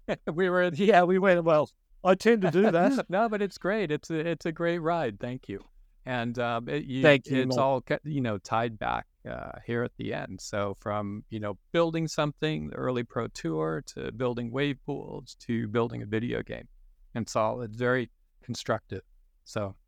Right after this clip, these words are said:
Speaker 1: constructive
Speaker 2: Yeah.
Speaker 1: conversation.
Speaker 2: And, you
Speaker 1: Thank
Speaker 2: know,
Speaker 1: you.
Speaker 2: for me to be sixty years of age, I wouldn't have, I didn't think I'd be surfing
Speaker 1: Yeah.
Speaker 2: at sixty, first off. When you're a kid, it was a kid's thing. Mark, the great Mark Richards retired from the tour at, like, twenty-six.
Speaker 1: With four, with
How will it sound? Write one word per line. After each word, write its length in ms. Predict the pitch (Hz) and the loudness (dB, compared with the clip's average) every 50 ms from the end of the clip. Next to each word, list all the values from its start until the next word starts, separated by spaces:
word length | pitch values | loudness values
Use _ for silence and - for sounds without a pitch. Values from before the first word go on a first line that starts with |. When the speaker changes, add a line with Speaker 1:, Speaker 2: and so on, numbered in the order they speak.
| _ _ _ _ _ _ | _ _ _ _ _ _
Speaker 1:
constructive 340 | 120 117 - - - 113 104 | -4 -4 -2 -2 -6 -6 0
Speaker 2:
Yeah. 60 | 110 131 | 2 2
Speaker 1:
conversation. 640 | - 156 139 123 98 - 117 120 107 - - 214 208 | 2 2 2 0 -2 -4 -4 -4 -4 -4 -4 -2 0
Speaker 2:
And, 120 | 214 214 208 | 2 4 4
you 80 | 226 220 | 4 6
Speaker 1:
Thank 20 | |
Speaker 2:
know, 120 | 220 220 | 6 4
Speaker 1:
you. 60 | 214 208 | 4 4
Speaker 2:
for 120 | - 233 | 2 2
me 180 | 226 247 262 254 | 4 4 4 4
to 80 | 220 214 | 2 2
be 180 | 185 208 196 165 | 2 0 0 0
sixty 640 | - - - - - 202 202 - - - - - 202 | -2 -4 -8 -4 -2 -2 -2 -2 -4 -8 -4 -2 -2
years 320 | 185 180 180 175 160 139 | 0 2 2 0 0 0
of 100 | 160 143 | 0 0
age, 520 | 151 151 147 147 147 147 147 147 - - _ _ _ _ _ _ _ _ _ _ _ _ _ _ _ - | 2 2 2 0 0 -2 -4 -8 -10 -18 _ _ _ _ _ _ _ _ _ _ _ _ _ _ _ 2
I 140 | - 190 226 | 6 6 6
wouldn't 260 | 247 269 285 240 247 | 6 6 4 4 4
have, 100 | 233 208 | 6 6
I 120 | 190 202 247 | 6 6 6
didn't 200 | 277 285 262 202 | 6 6 4 4
think 160 | 226 226 196 | 4 4 4
I'd 120 | 202 196 | 4 4
be 100 | 180 165 | 4 0
surfing 420 | - - 170 165 160 156 - 117 - - _ - _ _ _ _ _ | 0 2 4 4 4 4 2 -4 -10 -14 _ -20 _ _ _ _ _
Speaker 1:
Yeah. 200 | - 131 - 247 220 | 2 2 2 2 0
Speaker 2:
at 80 | 143 - | -4 -6
sixty, 400 | - - 151 143 - - 160 135 | -2 -2 -2 -2 -2 -2 -4 -4
first 400 | - - 160 151 143 123 - - | 0 2 2 2 2 0 -2 -6
off. 180 | 123 104 - - | -6 -6 -6 -6
When 140 | 170 175 185 | -4 -2 2
you're 200 | 214 247 254 240 | 4 6 6 6
a 60 | 196 | 4
kid, 260 | - - - 262 254 | 4 2 2 2 4
it 60 | 254 277 | 4 2
was 120 | 277 240 | 2 2
a 80 | 262 202 | 0 0
kid's 440 | - - - 247 269 254 - - | -2 -2 0 2 2 2 0 -6
thing. 300 | - - 185 131 185 185 - _ _ - - _ _ _ - | -4 -2 -2 -2 -2 -6 -12 _ _ -20 -20 _ _ _ 0
Mark, 280 | 208 247 262 262 - - | 4 4 4 4 4 0
the 180 | 233 220 196 220 | -4 -2 -2 -2
great 280 | 196 254 269 277 269 | 2 4 4 4 4
Mark 300 | 208 214 214 202 180 - | 4 4 4 4 4 4
Richards 400 | 196 214 240 - - 247 185 - | 2 2 2 4 2 0 0 2
retired 400 | 165 160 - - 175 175 170 170 | -2 -2 2 2 4 4 4 2
from 120 | - 170 160 | 2 0 -2
the 80 | 151 | -2
tour 240 | - - 180 175 165 | -2 0 2 2 2
at, 80 | 156 143 | 4 4
like, 160 | 151 147 139 | 2 2 2
twenty-six. 800 | - - 160 151 131 117 - - - - 247 247 - - - - | 0 -4 -4 -4 -4 -6 -8 -6 -2 0 0 0 -2 -6 -10 -12
Speaker 1:
With 120 | 151 - | -12 -12
four, 280 | - - 147 139 156 139 | -2 0 0 2 2 2
with 180 | 127 139 135 - | 0 0 -2 -2